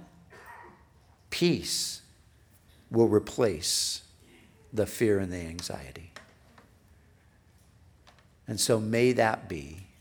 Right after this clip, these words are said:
our experience today. As we come, as we worship,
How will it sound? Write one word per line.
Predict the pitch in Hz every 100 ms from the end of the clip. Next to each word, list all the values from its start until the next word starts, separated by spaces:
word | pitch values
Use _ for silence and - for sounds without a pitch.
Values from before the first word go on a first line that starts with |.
| - -
our | 101
experience | 92 - - 101 92 90 - -
today. | - 80 73 76 - - - _ _ _ _ _ _ _ _ _
As | 104 107 -
we | 107
come, | - 123 123 120 117
as | 101 -
we | 104
worship, | 87 98 110 120 117 131 117 -